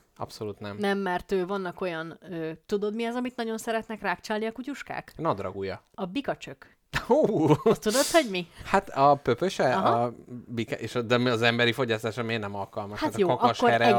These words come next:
Speaker 1: az
Speaker 2: bikacsököt.
Speaker 1: Hát, köszönöm.
Speaker 2: Jó,
Speaker 1: Jó
Speaker 2: azért
Speaker 1: lett.
Speaker 2: nem minden
Speaker 1: Ha,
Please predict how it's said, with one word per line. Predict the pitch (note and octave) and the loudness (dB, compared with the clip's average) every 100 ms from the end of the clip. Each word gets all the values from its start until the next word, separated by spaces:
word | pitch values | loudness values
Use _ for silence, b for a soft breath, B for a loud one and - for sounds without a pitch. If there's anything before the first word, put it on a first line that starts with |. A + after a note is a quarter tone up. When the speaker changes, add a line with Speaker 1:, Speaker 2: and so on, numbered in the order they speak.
| A#2 | 4
Speaker 1:
az | F3 | 2
Speaker 2:
bikacsököt. | E3+ - - C#3+ D3 - _ _ _ _ | -4 -8 -10 -12 -12 -14 _ _ _ _
Speaker 1:
Hát, | B3+ G3 A#2 - | -12 -12 -14 -16
köszönöm. | - - - - - - | -18 -18 -20 -20 -12 0
Speaker 2:
Jó, | A#3+ | 2
Speaker 1:
Jó | A3+ | 8
Speaker 2:
azért | B3+ | 12
Speaker 1:
lett. | E3+ A3+ | 12 10
Speaker 2:
nem | A#3+ D#4 | 6 4
minden | D#4+ G#3+ F#3 F3+ - _ _ _ | 2 4 2 2 -4 _ _ _
Speaker 1:
Ha, | - D#3 A#3 A3+ | 8 10 12 10